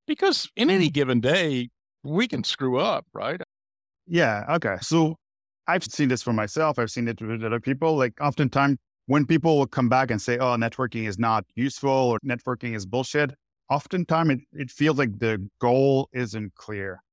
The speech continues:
Speaker 2: or their objective, the value that they're trying to get out of the networking isn't clear. And, and I've definitely be, been guilty of this,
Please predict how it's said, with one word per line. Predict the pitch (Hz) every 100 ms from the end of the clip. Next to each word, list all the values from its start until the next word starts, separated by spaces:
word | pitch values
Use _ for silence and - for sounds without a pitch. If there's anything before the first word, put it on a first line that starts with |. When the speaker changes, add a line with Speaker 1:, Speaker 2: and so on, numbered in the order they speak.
| _ _ _ _
Speaker 2:
or | 117 113 104 _
their | 120 113 113
objective, | 123 110 120 127 - 135 127 107
the | 120 120
value | 113 123 139
that | 120
they're | 110 110
trying | - 113 113
to | -
get | 98 107 110 - -
out | 110 110
of | 107 92
the | 101
networking | 98 95 113 104 117 110 -
isn't | 120 104 98
clear. | - 101 92
And, | 98 110
and | 123
I've | 120 101
definitely | 123 110 123
be, | 110
been | 107 107 113 110 101
guilty | 110 113 110
of | 98
this, | 107 139 127